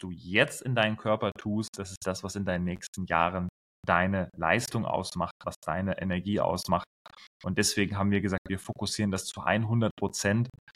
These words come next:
Wenn euch das interessiert, da wirklich mal tiefer auch in dieses Ernährungsthema reinzugehen,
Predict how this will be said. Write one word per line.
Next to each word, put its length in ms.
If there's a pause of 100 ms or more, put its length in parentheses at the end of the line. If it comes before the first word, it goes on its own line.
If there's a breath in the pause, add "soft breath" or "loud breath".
(160 loud breath)
Wenn 140
euch 160
das 160
interessiert, 760
da 100
wirklich 240
mal 120 (100)
tiefer 460
auch 120
in 140
dieses 280
Ernährungsthema 720
reinzugehen, 580